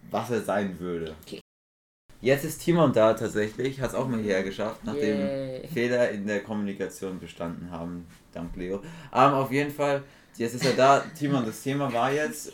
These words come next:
Speaker 1: zu dem wir noch schnell deine Meinung brauchen. Ähm, wär's, was wäre, wenn du für einen Tag in einem Computerspiel wärst?
Speaker 3: Ja.
Speaker 1: Quasi, sch-, also wenn du Schmerzen hast, dann wäre das nur so ein leichter Schlag zum Beispiel bei Schüssen.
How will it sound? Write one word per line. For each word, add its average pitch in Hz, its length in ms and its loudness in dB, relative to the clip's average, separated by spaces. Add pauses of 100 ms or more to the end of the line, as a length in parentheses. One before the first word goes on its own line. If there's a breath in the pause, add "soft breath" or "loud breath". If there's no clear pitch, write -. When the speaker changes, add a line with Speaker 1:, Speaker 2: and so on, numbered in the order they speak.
(140)
Speaker 1:
zu - 120 -8
dem 123 200 2
wir 120 60 2
noch 117 140 0
schnell 110 220 -2
deine 104 200 0
Meinung 98 320 -2
brauchen. 87 420 -8 (460 soft breath)
Ähm, 110 460 2 (200)
wär's, 117 540 -2
was 120 220 -2
wäre, 131 220 0
wenn 117 140 2
du 123 60 -2
für - 200 -6
einen 123 220 0
Tag 107 360 -4 (180)
in 107 100 -4
einem 104 200 -4
Computerspiel 117 680 -6
wärst? 139 360 -6 (200 soft breath)
Speaker 3:
Ja. 135 300 -8
Speaker 1:
Quasi, 113 380 0 (360)
sch-, - 300 -12
also 110 260 -4
wenn 113 160 0
du 104 100 -4
Schmerzen 123 540 -6
hast, 123 220 -2
dann 110 120 -4
wäre 104 160 0
das 104 140 -8
nur 98 80 -6
so 95 80 -6
ein 95 80 -4
leichter 92 340 -2
Schlag 110 340 -4
zum 123 160 -10
Beispiel 135 320 -4
bei 101 120 -2
Schüssen. 139 540 -10